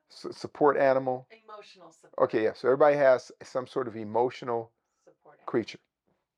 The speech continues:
Speaker 2: But now they're not on leashes anymore. They're free to roam.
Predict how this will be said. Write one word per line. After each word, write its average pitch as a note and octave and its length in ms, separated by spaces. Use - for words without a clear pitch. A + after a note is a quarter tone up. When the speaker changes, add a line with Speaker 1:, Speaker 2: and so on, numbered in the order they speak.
Speaker 2:
But B2 100
now D#3+ 380
they're C3+ 120
not B2+ 200
on G#2+ 200
leashes A#2+ 460
anymore. F#2 440
They're A2+ 160
free C#3+ 280
to B2 80
roam. G#2+ 560